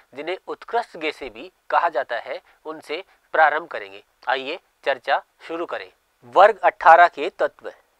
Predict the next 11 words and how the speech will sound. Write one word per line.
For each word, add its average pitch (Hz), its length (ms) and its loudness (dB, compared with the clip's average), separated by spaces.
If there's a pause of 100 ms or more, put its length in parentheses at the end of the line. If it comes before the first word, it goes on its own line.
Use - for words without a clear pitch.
(420)
वर्ग 208 400 4
अठारह 190 440 2
के 165 140 -8
तत्व 123 360 -12 (580)
हीलियम, 175 540 -6 (420)
नियॉन, 151 520 -4 (460)
आर्गन, 180 520 2 (400)
क्रिप्टॉन, 147 640 -2 (380)
जिनॉन, 151 540 -4 (380)
रेडॉन 147 540 0 (260)
तथा 143 280 0